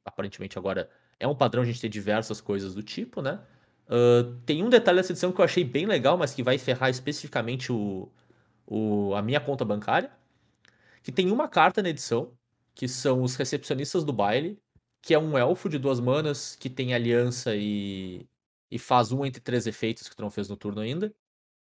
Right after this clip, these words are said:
mas que é muito bacana que ele, a, a ideia da carta é que ele é um celebrante de festa, né? Ou al-, alguém que tá numa, numa balada, basicamente. E pra cada língua que Magic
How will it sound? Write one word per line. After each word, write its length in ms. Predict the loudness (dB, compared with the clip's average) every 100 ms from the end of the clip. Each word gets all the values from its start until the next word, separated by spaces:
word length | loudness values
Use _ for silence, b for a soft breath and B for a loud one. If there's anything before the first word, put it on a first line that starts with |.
| -6
mas 240 | 2 2
que 120 | 4 2
é 20 |
muito 280 | 4 2 2
bacana 420 | 2 4 0 0
que 160 | -2
ele, 460 | -2 0 -2 -4 -8 _
a, 240 | 6 6 6
a 40 |
ideia 300 | 4 4 4
da 80 | 4
carta 380 | 4 4 4 0
é 40 |
que 80 | 2
ele 80 | 0
é 20 |
um 20 |
celebrante 420 | 0 0 0 0
de 60 | -4
festa, 440 | 0 0 0 -4
né? 220 | -8 -6 -4
Ou 220 | -2 0
al-, 200 | 0 -2
alguém 300 | 0 0 0
que 100 | -4
tá 180 | 0 0
numa, 220 | 2 0 0
numa 160 | 0
balada, 480 | 4 6 6 4 2 -12 0
basicamente. 720 | 2 4 4 2 0 -4 -12 _ _ _ _
E 600 | -2 0 2 2 2 0 2
pra 160 | 2
cada 420 | 4 4 6 8
língua 520 | 8 6 0 -2 0 0
que 160 | 0
Magic 720 | 0 2 2 0 -6 -6 -6